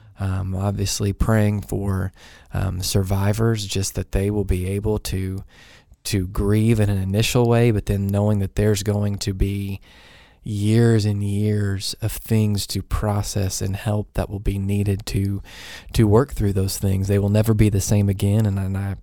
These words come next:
I speak as one who's experienced it and, um, uh, who's experienced murder, and, um,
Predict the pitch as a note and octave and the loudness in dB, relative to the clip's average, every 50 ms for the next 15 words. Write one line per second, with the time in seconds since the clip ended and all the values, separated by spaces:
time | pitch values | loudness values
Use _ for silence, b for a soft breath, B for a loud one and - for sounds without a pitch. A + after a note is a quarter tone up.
0 | _ - A#2 G2+ G2+ G2 - - _ _ _ _ _ - - - - - A2+ G#2 | _ -10 -8 -8 -8 -8 -10 -12 _ _ _ _ _ -8 -8 -4 2 2 2 2
1 | - G#2 G2 - G#2 G#2 G#2 G#2 G2+ G#2+ G#2 G#2+ G2+ F#2 - - - G#2+ G#2 G2+ | 2 0 -2 -2 -2 0 0 2 2 2 0 0 -2 -6 -4 0 2 2 2 2
2 | G2+ G2+ G2 - - - A2 G#2+ - G2+ G2+ G2 G2 B B B B B B B | 0 -2 -4 -6 -6 -4 -4 -4 -2 -2 -4 -6 -6 B B B B B B B
3 | B B B - G#2+ G2+ G2 G2 G2 G2 F#2+ F#2+ G2 - - _ _ _ _ - | B B B -2 0 0 2 2 0 -2 -4 -6 -8 -10 -16 _ _ _ _ -8
4 | G2 G2 F#2+ G2 G2 G2+ G2+ G2+ G2+ G#2 G#2+ - A2 G#2 G#2+ G2 - - - G#2+ | -6 -4 -4 -4 -4 -6 -6 -6 -8 -8 -6 -6 -4 -4 -4 -4 -2 0 2 2
5 | G2+ G2+ G2 G2+ F#2+ - - G2+ G2+ G2+ G2 G#2 A#2 A#2+ G#2 F#2+ G2 F#2+ F#2 - | 2 2 2 0 -2 -4 -4 -2 -2 0 0 0 -2 -2 -2 -2 -4 -4 -6 -8
6 | - G2+ G2+ G2 F#2+ F2+ G2 G2+ G#2 | -8 -6 -6 -6 -6 -6 -8 -10 -14